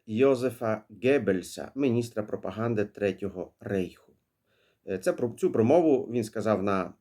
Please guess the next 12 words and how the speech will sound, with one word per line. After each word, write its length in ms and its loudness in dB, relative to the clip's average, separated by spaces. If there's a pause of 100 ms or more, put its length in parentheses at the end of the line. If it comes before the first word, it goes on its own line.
м, 300 -10 (720)
мітингу, 600 2
антикатолицькому 840 -2
мітингу 400 -2
двадцять 340 -4
восьмого 360 -6
травня 360 -2
тисяча 360 -10
дев'ятсот 520 -4
тридцять 340 -6 (100)
сьомого 600 -6
року. 380 -6